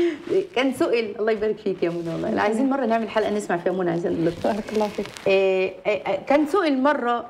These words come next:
Speaker 1: أحد ال-، الطلبة الشيخ كشك عليه رحمة الله، سأله
Speaker 2: نعم.
Speaker 1: نفس السؤال اللي أنت بتقوليه. قال له: "يعني أنا ببقى الواحد يعني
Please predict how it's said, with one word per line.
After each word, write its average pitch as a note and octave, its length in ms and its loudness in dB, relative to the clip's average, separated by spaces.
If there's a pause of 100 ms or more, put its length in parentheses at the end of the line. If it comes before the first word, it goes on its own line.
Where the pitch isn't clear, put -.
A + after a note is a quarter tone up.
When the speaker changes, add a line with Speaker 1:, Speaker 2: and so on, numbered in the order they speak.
Speaker 1:
أحد A3+ 260 -2
ال-، F3 520 -2 (300)
الطلبة A#3 420 2
الشيخ A3+ 260 -4
كشك - 360 -4
عليه F3+ 180 2
رحمة F#3+ 360 -4
الله، E3+ 280 -2 (140)
سأله B3 240 0
Speaker 2:
نعم. B3+ 80 2
Speaker 1:
نفس G3 180 -4
السؤال G#3+ 260 -2
اللي G#3 100 -2
أنت G3 140 -2
بتقوليه. E3+ 400 -2 (560)
قال F4+ 60 4
له: F4+ 40 4
"يعني E4 240 4 (360)
أنا F4 460 2
ببقى - 140 0
الواحد E4+ 280 0
يعني G4 180 -2